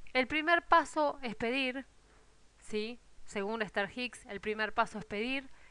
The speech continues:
El segundo paso es que el universo responde, que es algo que no depende de nosotros. Y el tercer paso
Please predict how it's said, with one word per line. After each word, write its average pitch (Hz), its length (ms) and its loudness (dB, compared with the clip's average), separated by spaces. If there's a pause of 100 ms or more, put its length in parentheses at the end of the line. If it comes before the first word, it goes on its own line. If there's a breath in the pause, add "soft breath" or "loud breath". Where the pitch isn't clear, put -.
(160 soft breath)
El 240 160 0
segundo 311 520 2
paso 233 560 2 (300 soft breath)
es 220 140 -4
que 226 120 0
el 208 80 0
universo 220 840 0
responde, 196 680 2
que 180 100 -4
es 185 80 -4
algo 208 260 2
que 180 140 -6
no 202 120 0
depende 233 380 -2
de 220 140 -2
nosotros. 214 640 0 (500 loud breath)
Y 254 120 0
el 262 160 4
tercer 311 480 2
paso 240 600 4